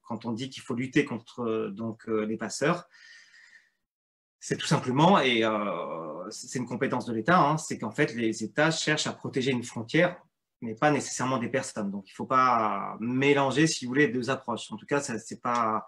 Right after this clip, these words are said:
c'est deux approches différentes. Euh, et donc, quand on parle de, par exemple, lutter contre, euh, le trafic de migrants et la traite des êtres humains,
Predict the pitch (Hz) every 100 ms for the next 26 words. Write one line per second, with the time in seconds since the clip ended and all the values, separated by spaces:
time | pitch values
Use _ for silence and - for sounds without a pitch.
0 | - - 120 135 147 - 143 139 135 107
1 | - - _ _ _ _ _ _ _ _
2 | - 113 107 107 104 104 101 101 - -
3 | - - 113 131 127 135 127 117 143 139
4 | 123 120 120 110 127 120 113 117 143 -
5 | 127 - 123 110 107 110 110 110 - 117
6 | 120 120 120 120 127 117 - 110 113 110
7 | 113 135 165